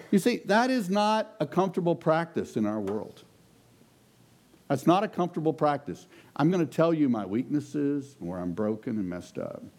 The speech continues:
I'm gonna share that with people. But if I do, then you'll know those things about me.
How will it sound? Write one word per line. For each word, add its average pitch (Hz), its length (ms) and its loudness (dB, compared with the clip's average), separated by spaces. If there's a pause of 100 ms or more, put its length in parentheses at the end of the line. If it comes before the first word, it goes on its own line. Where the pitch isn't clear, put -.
(140)
I'm 127 80 4
gonna 90 180 0
share 104 320 -6
that 90 220 -8
with 87 160 -12
people. - 380 -8 (2500)
But 110 100 0
if 110 120 -4
I 117 120 0
do, 101 560 -2 (580)
then 107 160 0
you'll 143 160 2
know 131 180 0
those 135 220 -8
things 80 280 -10
about 80 280 -10
me. - 140 -14